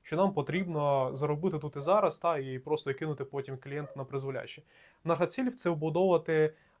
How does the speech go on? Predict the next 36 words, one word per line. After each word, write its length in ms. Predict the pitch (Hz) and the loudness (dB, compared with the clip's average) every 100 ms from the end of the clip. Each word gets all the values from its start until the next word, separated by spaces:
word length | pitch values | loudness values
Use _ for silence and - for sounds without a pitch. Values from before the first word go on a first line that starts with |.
| _ | _
довгострокові 800 | 190 175 180 - 170 170 165 139 | 4 6 2 0 -4 2 2 2
відносини, 640 | 139 139 180 226 190 156 | -2 -2 -2 -2 -2 -4
при 200 | - 143 | -2 -2
яких 360 | 139 165 - 214 | -2 -6 -8 -4
і 80 | |
клієнт 400 | 202 156 147 208 | -4 -2 2 2
буде 160 | 170 156 | 4 0
заробляти 520 | 143 143 135 135 131 | 2 0 0 -2 -2
з 40 | 131 | -4
нами, 300 | 131 120 - | -4 -6 -8
і 60 | 165 | -2
ми, 60 | |
відповідно, 480 | 190 196 151 151 143 151 | -2 -2 -4 -4 -6 -4
ми, 140 | 170 | -4
відповідно, 420 | 156 147 151 139 | -4 -6 -6 -4
будемо 260 | 131 147 139 | -6 -6 -6
залишатися 500 | 131 131 156 135 127 | -6 -6 -8 -8 -8
з 40 | |
ними 220 | 135 139 | -6 -6
надовго. 420 | 135 131 127 123 - _ - - - - | -6 -4 -4 -4 -12 _ -20 -20 -20 -8
А, 140 | 160 151 | -2 0
тому 360 | 220 202 151 - | 4 4 4 0
це 280 | - 226 233 | 4 4 6
реальність. 560 | 185 170 139 123 - | 8 8 6 0 -4
Розуміти, 600 | 151 151 180 220 185 170 | -4 0 0 0 0 -2
які 260 | 147 147 233 | -4 -8 -6
ваші 360 | 220 202 - 180 | -4 -2 2 4
реальні 300 | 170 143 139 | 6 4 2
показники 600 | 143 135 135 151 - 143 | 0 0 0 -2 0 4
наразі, 540 | 180 156 127 - 151 - _ _ | 6 6 4 -2 -10 -12 _ _
конверсія 720 | 160 151 190 240 - 214 185 | -2 0 0 0 0 4 4
з 140 | 147 143 | 4 -2
ліда 480 | 143 151 170 180 | -2 2 4 4
в 140 | 180 - | 2 0
кваліфікований 920 | - 156 - 151 151 139 127 120 123 | 0 0 -2 0 4 4 2 -2 -6
лід, 220 | 113 113 | -6 -8